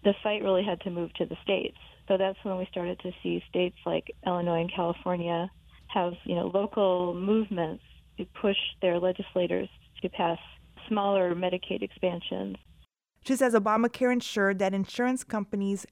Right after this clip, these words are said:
Speaker 2: couldn't exclude people based on pre-existing conditions and subsidize coverage for folks in certain income categories.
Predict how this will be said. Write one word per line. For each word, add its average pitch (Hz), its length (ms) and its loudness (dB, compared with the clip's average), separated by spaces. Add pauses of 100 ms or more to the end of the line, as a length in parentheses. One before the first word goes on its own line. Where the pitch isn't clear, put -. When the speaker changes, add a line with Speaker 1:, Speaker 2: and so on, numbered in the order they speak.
(100)
Speaker 2:
couldn't 294 320 0
exclude 240 500 -4
people 190 560 -6
based 233 380 -2
on 302 140 -2
pre-existing 208 760 0
conditions 185 720 -2
and 208 160 0
subsidize 254 720 2
coverage 196 420 2
for - 160 -2
folks 208 400 0
in 226 140 -4
certain 196 520 -2
income 185 380 -2
categories. 202 760 -4